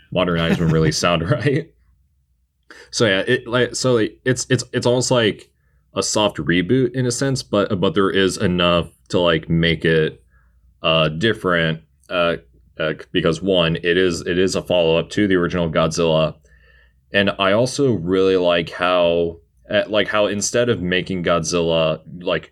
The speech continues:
just a symbol of nuclear devastation like the original did, they also, uh, uh, uh, they also gave him, like, more of a character in this film. Like, uh,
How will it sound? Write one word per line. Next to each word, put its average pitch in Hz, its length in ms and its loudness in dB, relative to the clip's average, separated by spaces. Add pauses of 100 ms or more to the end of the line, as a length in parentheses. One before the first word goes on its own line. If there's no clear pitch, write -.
(140)
just 85 480 -2
a 85 60 -2
symbol 80 640 0
of 82 260 2
nuclear 85 320 0
devastation 85 520 -2
like 82 140 -2
the 80 80 -2
original 101 380 -2
did, 120 260 0
they 98 100 2
also, 101 680 0 (1080)
uh, 90 160 2 (100)
uh, 98 140 2 (100)
uh, 95 120 0 (140)
they 104 80 -2
also 143 240 0
gave 101 260 0
him, 98 140 0
like, 90 240 -2
more 87 560 2
of 90 140 -4
a 87 80 -2
character 85 880 -2 (380)
in 92 160 0
this 80 200 -2
film. 78 360 0
Like, 80 340 0 (720)
uh, 95 160 0